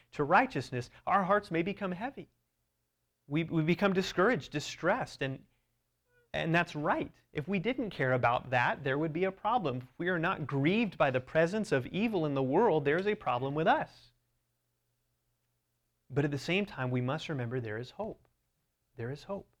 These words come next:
There is a better king. Let's look at the next section of our text as we turn to Jesus, a good and generous king.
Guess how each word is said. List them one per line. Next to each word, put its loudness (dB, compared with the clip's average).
There 6
is 0
a 2
better 0
king. -8
Let's -10
look -4
at -8
the 4
next -2
section -4
of -8
our -4
text -14
as -6
we -4
turn -6
to -10
Jesus, -2
a -6
good 2
and 0
generous -6
king. -20